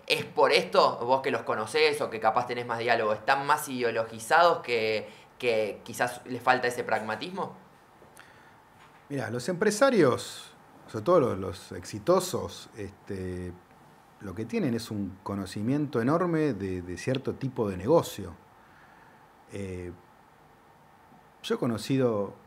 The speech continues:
Speaker 2: muy pocos, te diría contado con los dedos de una mano, empresarios que además tienen una visión de país, que tienen formación, que han estudiado, no sé, historia, ciencia política, economía, algo como para que digas, "Mirá",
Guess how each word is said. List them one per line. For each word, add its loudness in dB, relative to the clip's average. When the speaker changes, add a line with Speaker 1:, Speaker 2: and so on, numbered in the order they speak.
Speaker 2:
muy -2
pocos, -4
te -10
diría 0
contado -2
con 0
los -2
dedos 0
de 0
una 0
mano, 0
empresarios 2
que 2
además 2
tienen 0
una -4
visión -4
de -2
país, 4
que -8
tienen -2
formación, 6
que -12
han -8
estudiado, -6
no -18
sé, -14
historia, -2
ciencia -10
política, -8
economía, -6
algo 2
como -8
para -8
que -4
digas, -2
"Mirá", -4